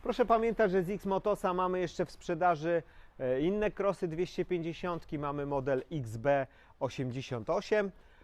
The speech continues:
Oprócz tego oczywiście mamy Apollo Lizardy, mamy Defendery, mamy M Z K dwieście pięćdziesiątki, także tych crossów troszeczkę jest. Poprosimy kolegę o odpalenie.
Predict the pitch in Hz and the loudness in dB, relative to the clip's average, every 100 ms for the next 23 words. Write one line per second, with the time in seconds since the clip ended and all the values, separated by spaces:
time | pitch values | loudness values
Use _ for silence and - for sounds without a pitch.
0 | - - 196 208 180 - 196 185 175 170 | -20 -2 0 0 0 0 4 2 2 -4
1 | 175 - 160 151 143 139 - 135 131 147 | -4 -4 -2 -2 -2 -4 -4 -2 0 0
2 | 185 175 190 175 160 143 120 123 135 143 | -2 2 0 2 -2 -2 -4 -4 -4 -4
3 | 165 160 190 180 170 160 - - 139 143 | -4 0 2 4 2 -2 -14 -10 -2 0
4 | 139 139 139 127 156 - 208 180 156 160 | 0 -4 -6 -2 -2 2 2 4 2 -2
5 | 160 156 147 143 156 139 - 135 170 143 | -6 -4 -6 -4 -4 -6 -6 -2 -2 -2
6 | 151 180 - 156 147 - 123 - - - | -2 -4 -4 -2 -2 -2 -6 -8 -20 -20
7 | - 165 151 147 - 120 101 - 180 170 | -4 -2 0 -4 -2 -2 -4 -4 -2 0
8 | 190 214 202 180 175 165 156 147 - 123 | 2 2 4 6 6 6 6 4 2 -2
9 | 131 196 220 | 0 0 -4